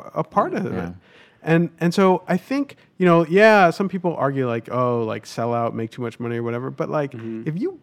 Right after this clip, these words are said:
Speaker 1: build a co-, a supportive community and, and it's sort of real and honest, I think people get excited about the success more than, than they, you know, freak out about the amount of money.
Speaker 3: And I also think actually it's probably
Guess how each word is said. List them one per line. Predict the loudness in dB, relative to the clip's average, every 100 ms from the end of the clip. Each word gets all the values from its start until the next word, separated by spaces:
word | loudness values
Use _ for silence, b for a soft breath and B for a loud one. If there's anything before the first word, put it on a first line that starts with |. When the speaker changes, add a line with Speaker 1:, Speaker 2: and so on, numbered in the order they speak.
| -4
Speaker 1:
build | -2 -2 -6
a | -10
co-, | -12 -12
a | -12
supportive | -12 -10 -6 -4 -6
community | -6 -6 -6 -6 -8 -8 -8
and, | -6 -6 -8 _ _ -8
and | -4 -2 -2 -2 -4 -6 -8 _ -12
it's | -12 -12 -20 -20 -14
sort | -8 -8
of | -4
real | 0 2 2 0
and | -4
honest, | -4 -4 -2 -4 -10 -18 _ b b
I |
think | -8 -4
people | -4 -4
get | -2 -2
excited | -2 -6 -8 -4 -4 -2
about | -4 -4
the | -8
success | -12 -10 -6 -6 -6 -10
more | -4 0 2
than, | 2 0 0 -2 -8 -10
than | -6 -4 -4
they, | -4 -4 -6 -6
you |
know, | -8 -8
freak | -10 -14 -10
out | -8
about | -6 -6
the | -6
amount | -8 -8
of | -8
money. | -8 -10 -12 _ _ B B B B
Speaker 3:
And | -6
I | -2
also | -2 -2 -6
think | -6 -6 -4
actually | -8 -8 -12
it's | -10
probably | -6 -6 -4 -8